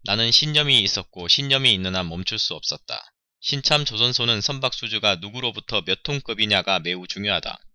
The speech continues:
정신은 계량할 수도 눈에 보이는 것도 아니지만 바로 그 보이지 않는 정신이 일의 승패를 좌우한다. 부족한 경험과 능력은 그때까지 그래왔듯이 적극적인 창의력 동원과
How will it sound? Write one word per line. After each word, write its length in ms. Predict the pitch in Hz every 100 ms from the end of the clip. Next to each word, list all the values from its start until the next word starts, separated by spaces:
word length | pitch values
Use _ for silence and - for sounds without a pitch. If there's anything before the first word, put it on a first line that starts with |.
| _ _ _
정신은 500 | - 110 110 139 139
계량할 420 | 135 107 123 127 117
수도 400 | - - 80 - -
눈에 180 | 110 117
보이는 400 | - 110 113 107
것도 340 | 101 - 104
아니지만 480 | 82 90 87 80 73 - - -
바로 240 | 113 117
그 160 | - 131
보이지 400 | - 123 123 123
않는 200 | 110 110
정신이 460 | 107 98 104 117
일의 320 | 123 101 110 120
승패를 460 | 147 143 143 131
좌우한다. 640 | 120 87 87 76 - - - - -
부족한 440 | 120 143 151 139
경험과 460 | 123 110 110 107 107
능력은 400 | 95 104 98 95
그때까지 560 | - - 117 113 107
그래왔듯이 800 | 107 113 110 87 - 90 - 85 -
적극적인 540 | 110 - 135 127 123
창의력 460 | 123 135 131 127 -
동원과 560 | 101 95 87 85 76